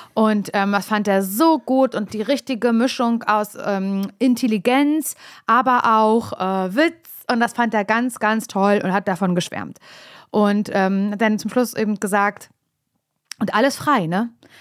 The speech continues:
Wirklich kein, kein Computer, kein Computer, wo das drauf stand, kein irgendwie,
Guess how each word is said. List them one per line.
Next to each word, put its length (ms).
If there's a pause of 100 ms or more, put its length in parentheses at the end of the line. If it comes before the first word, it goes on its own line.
(220)
Wirklich 320
kein, 580
kein 300
Computer, 720 (120)
kein 200
Computer, 600
wo 80
das 200
drauf 260
stand, 380
kein 420
irgendwie, 640